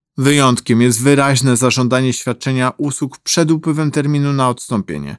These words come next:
Wtedy konsument powinien zapłacić za już wykonane prace. Bo Energy próbowała taką zgodę przemycić, na przykład w załączniku promocje, gdzie umieściła usługę o nazwie Montaż Express.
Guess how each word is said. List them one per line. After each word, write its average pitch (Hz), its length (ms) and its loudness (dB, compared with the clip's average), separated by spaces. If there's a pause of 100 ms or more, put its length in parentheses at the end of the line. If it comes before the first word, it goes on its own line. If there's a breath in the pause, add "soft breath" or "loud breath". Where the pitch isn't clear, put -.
Wtedy 135 560 -2
konsument 147 520 -4
powinien 165 380 -2
zapłacić 156 640 -4
za 151 100 0
już 147 240 4
wykonane 139 440 -4
prace. - 400 -12 (420)
Bo 156 360 4
Energy 104 440 2
próbowała 170 520 2
taką 170 280 -2
zgodę 147 460 2
przemycić, 135 840 0 (160)
na 330 120 -2
przykład 135 320 0
w - 20 0
załączniku 147 500 0
promocje, 175 760 2 (120)
gdzie 147 220 4
umieściła 156 480 4
usługę 135 340 0
o 131 80 2
nazwie 123 380 0
Montaż 120 380 -2
Express. - 580 -8